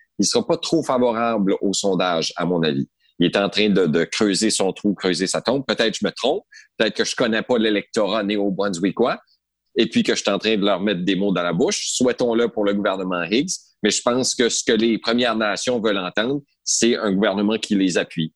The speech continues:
Je sais que les, les gouvernements provinciaux n'ont pas un grand rôle à jouer à l'intérieur de la gestion des Premières Nations,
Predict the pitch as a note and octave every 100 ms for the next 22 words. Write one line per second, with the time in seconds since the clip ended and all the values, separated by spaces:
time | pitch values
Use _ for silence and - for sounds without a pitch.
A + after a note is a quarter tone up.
0 | _ G2 A2+ - D#3+ D#3 C3+ C3+ _ -
1 | F#2 G2 F#2 D#2+ F2+ E2+ E2+ E2 D#2+ G#2+
2 | B2+ A#2+ A2+ A#2+ A#2 A#2+ A2 G#2+ F#2 B2
3 | B2 G#2+ F2+ A#2+ G#2 F#2 A2+ A#2 G#2 B2
4 | B2 A2+ - A#2 C#3 A2+ G#2+ A2 A2 A2+
5 | G#2+ G2+ G#2+ - A#2+ A#2 A2 A2+ A2+ A2
6 | G#2 G2+ C3